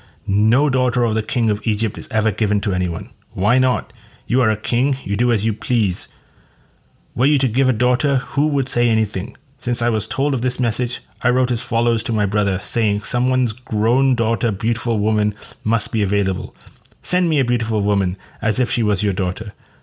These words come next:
Who is going to say she is no daughter of the king? But holding to the decision that you have sent me anyone? Did you yourself not seek brotherhood and amenity, and so wrote to me about marriage,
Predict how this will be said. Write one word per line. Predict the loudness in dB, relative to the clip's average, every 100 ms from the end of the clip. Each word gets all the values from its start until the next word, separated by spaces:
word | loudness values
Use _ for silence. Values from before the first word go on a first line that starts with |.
| -4
Who | 0
is | 0
going | 2 2
to | 0
say | 0 -2
she | 0 0
is | 0 2
no | 2
daughter | 2 0 -2 -2
of | -4
the |
king? | -4 -4 -4 -8 _ -20 -20 _
But | -6 -4 -2
holding | 0 0 -2
to | -2 -2
the | -2 -2
decision | -2 0 0 -2
that | 0
you | 0
have | 0 -2
sent | -2 -4 0
me | 0 0 -2
anyone? | -2 0 2 0 -2 -8 _ _ _ _ -2
Did | 0
you | 2 2
yourself | 2 0 0 0 0 0
not | 0 0 -4
seek | -6 -4 -4 -6 -20 -6
brotherhood | -2 0 2 0 -4 _ _
and | -4 0
amenity, | 2 2 0 -2 -4 -6 -20 -20 -4
and | -2
so | 2 0
wrote | 2 0 0
to | 0
me | 0 2
about | 0 -2 0
marriage, | 0 2 -2